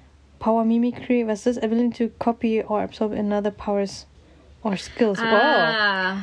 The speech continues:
Speaker 2: das habe ich gar nicht so genau gelesen bei
Speaker 1: Ähm, also,
Speaker 2: Power
Speaker 1: was, was du,
Speaker 2: Mimicry. Hm.
Speaker 1: genau, also du kannst eine, eine Kraft kopieren von irgendwas.
Speaker 2: Von jemand anderem.
Speaker 1: Von jemand anderes, genau.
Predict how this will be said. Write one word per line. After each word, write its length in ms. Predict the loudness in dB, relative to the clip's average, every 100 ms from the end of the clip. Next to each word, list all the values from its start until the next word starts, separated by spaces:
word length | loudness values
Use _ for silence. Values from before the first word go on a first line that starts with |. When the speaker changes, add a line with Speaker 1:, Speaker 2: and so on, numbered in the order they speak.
| -8
Speaker 2:
das 160 | -6 0
habe 160 | 2 0
ich 120 | 0
gar 160 | 0 0
nicht 120 | -4
so 120 | -2
genau 280 | 0 0 0
gelesen 500 | -2 -2 -4 -4 -4
bei 80 | 2
Speaker 1:
Ähm, 680 | 2 4 4 2 2 0 2
also, 440 | 2 2 2 0 -2
Speaker 2:
Power 200 | -2 4
Speaker 1:
was, 200 | 4 4
was 200 | 0 0
du, 420 | 0 2 2 2 -2 -12
Speaker 2:
Mimicry. 0 | -8
Hm. 640 | -4 -2 -2 -2 -2 2
Speaker 1:
genau, 280 | 2 4 2
also 260 | 0 0
du 60 | 0
kannst 300 | 0 -2 0
eine, 480 | 0 2 -2 -4 -4
eine 120 | -4
Kraft 560 | -2 2 2 0 -12 -14 -16 _
kopieren 500 | -4 -4 2 2 2
von 320 | -2 -2 -2 -2
irgendwas. 380 | -4 -6 -6
Speaker 2:
Von 120 | -6 -6
jemand 280 | -8 -10
anderem. 100 | -6
Speaker 1:
Von 160 | -2 0
jemand 220 | 0 -2
anderes, 300 | -2 -6 -4
genau. 260 | -2 -2